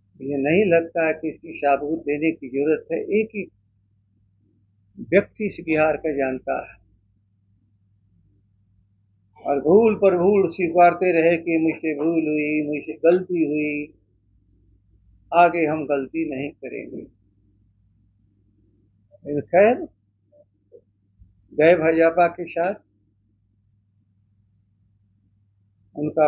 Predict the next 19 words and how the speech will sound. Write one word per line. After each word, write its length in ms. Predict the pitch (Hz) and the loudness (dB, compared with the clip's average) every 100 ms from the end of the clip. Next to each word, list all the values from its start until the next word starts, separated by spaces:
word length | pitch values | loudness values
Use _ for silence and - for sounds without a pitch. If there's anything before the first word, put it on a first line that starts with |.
| - | 2
काम 280 | 170 185 175 | 2 2 4
था 140 | 165 | 2
कुर्सी 420 | 160 165 165 196 185 | 2 -4 -6 -8 -8
से 160 | 180 | -8
चिपकना, 580 | 170 175 175 170 185 220 294 - _ _ _ _ _ _ _ _ _ _ _ _ _ _ _ _ _ _ - | -8 -6 -6 -4 -2 -2 -4 -12 _ _ _ _ _ _ _ _ _ _ _ _ _ _ _ _ _ _ -4
और 140 | 160 - | -4 -2
कुर्सी 360 | 196 196 - 202 | -4 -6 -4 -6
से 200 | - 180 - | 0 -2 -2
चिपकते, 600 | 180 - 185 - 208 196 | -10 -2 -2 -2 -10 -10
चिपके 420 | - 170 - 214 | -8 -10 -4 0
हुए 200 | 180 170 | 2 2
व्यक्ति 360 | 156 170 - 175 | 2 0 -2 -10
को 260 | 165 147 156 | -2 0 2
आदर्श 400 | 147 185 202 - | 4 4 2 -6
और 80 | 165 | -12
सिद्धांत 460 | - 160 156 160 143 | -12 -8 -4 -4 -6
नजर 320 | 151 147 143 | -8 -6 -6
नहीं 260 | 139 127 127 | -6 -6 -6
आता। 280 | 113 131 | -6 -8